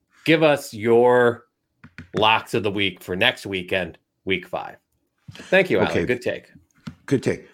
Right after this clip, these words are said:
Speaker 2: Um, for week five, to me, I, uh, I dropped some tea leaves in some boiling water.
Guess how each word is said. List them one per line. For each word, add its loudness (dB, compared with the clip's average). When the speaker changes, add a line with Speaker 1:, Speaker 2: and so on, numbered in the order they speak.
Speaker 2:
Um, 2
for 0
week 2
five, 2
to -4
me, 2
I, 0
uh, -2
I 0
dropped 0
some -2
tea 0
leaves 2
in -4
some -4
boiling 2
water. 2